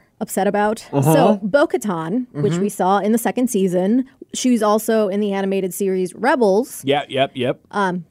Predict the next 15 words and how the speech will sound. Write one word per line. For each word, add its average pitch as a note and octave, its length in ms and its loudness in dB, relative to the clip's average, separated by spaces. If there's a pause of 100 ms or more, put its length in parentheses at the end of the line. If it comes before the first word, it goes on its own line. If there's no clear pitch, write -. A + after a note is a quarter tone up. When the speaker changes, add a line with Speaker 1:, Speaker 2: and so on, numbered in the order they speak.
(120)
Speaker 1:
voiced F#3 260 -2
by F3 100 -4
Katie F3 220 -6
Sackhoff F3+ 380 -4
and E4+ 80 -2
then F#4+ 120 -2
played F4 200 -4
by E3 120 -2
Katie - 200 -8
Sackhoff, - 380 -10
which - 20 -2
is D#4+ 100 0
Speaker 2:
Totally. A#3 120 -2
Speaker 1:
pretty G#3+ 140 0
cool. G#3+ 260 -6